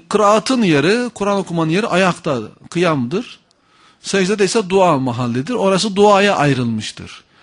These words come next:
Peygamberimiz buyuruyor ki, "Secdedeyken duaları çoğaltınız." Namazda secdenin hakkı duadır. Tesbihtir. Subhan Rabbiyel A'la tesbihtir. Allah'a dua edersin. Mesela, "Rabbena gfirli ve li valideyye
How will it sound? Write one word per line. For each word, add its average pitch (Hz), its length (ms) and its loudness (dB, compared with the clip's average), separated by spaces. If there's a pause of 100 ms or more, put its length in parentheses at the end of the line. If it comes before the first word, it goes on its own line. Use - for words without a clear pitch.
(140)
Peygamberimiz 190 680 2
buyuruyor 202 380 2
ki, 135 100 -4
"Secdedeyken 170 720 0
duaları 165 420 2
çoğaltınız." 127 760 0 (1120)
Namazda 202 520 4
secdenin 165 800 2 (240)
hakkı 247 480 0
duadır. 233 540 2 (320)
Tesbihtir. 196 560 2
Subhan 180 400 0
Rabbiyel 147 320 -2
A'la 131 260 -2
tesbihtir. 180 680 -6 (800)
Allah'a 233 360 2
dua 247 220 6
edersin. 156 380 2
Mesela, 165 300 2
"Rabbena 175 340 2
gfirli 147 460 -2
ve 151 100 2
li 151 100 -2
valideyye 139 540 -2